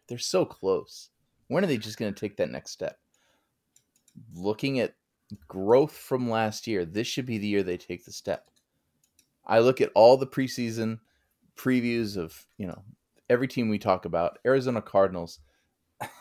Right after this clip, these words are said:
<laughs> most of them talk about the huge key additions in J J Watt and A J Green.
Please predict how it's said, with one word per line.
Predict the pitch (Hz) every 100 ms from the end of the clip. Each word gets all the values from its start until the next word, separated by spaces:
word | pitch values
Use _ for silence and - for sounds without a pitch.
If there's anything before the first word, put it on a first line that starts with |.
| - _ -
<laughs> | 123 - _ _
most | 117 135 -
of | 139
them | 117
talk | - 113 -
about | 104 95 -
the |
huge | 90 143 151 -
key | - 117 107
additions | 92 98 - 76 - - _ _ _ -
in | 98 85 -
J | - 131
J | 110 110
Watt | 98 95 95 -
and | 69 -
A | 95 101
J | 92 90 90
Green. | 82 87 76 78